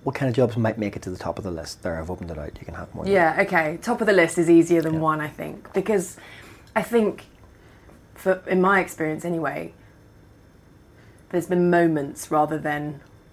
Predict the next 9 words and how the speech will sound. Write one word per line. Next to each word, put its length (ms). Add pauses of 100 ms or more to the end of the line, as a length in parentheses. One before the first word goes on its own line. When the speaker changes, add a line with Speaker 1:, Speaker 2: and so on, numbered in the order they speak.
Speaker 2:
one 300
job 240
from 140
start 300
to 60
finish. 480 (640)
So 320
moments 920 (440)
that 300